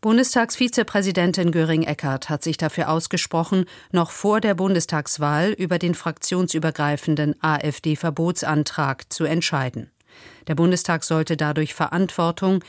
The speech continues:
für den Schutz der Demokratie übernehmen,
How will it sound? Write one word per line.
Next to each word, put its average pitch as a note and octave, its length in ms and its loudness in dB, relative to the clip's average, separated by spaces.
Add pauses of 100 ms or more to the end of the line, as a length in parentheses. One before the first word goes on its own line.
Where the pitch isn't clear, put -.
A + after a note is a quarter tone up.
(160)
für - 160 -2
den F3+ 180 4
Schutz - 420 0
der D#3+ 140 0
Demokratie D#3+ 680 -2
übernehmen, D3 600 2